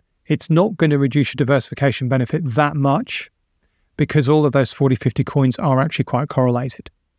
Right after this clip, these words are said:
because they're all in the same asset class. And the asset class is a very tightly knit asset class. So it's much, it's much more like, um, something like,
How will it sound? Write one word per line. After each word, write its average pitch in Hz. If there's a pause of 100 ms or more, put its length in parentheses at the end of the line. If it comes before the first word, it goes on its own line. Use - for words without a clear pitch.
(140)
because 123
they're 139
all 143
in 139
the 127
same 127
asset 123
class. 120 (580)
And 127
the 135
asset 143
class 123
is 117
a 117
very 131
tightly 135
knit 127
asset 123
class. 117
So 127
it's 147
much, 156 (420)
it's -
much -
more 139
like, 135 (540)
um, 127
something 135
like, 131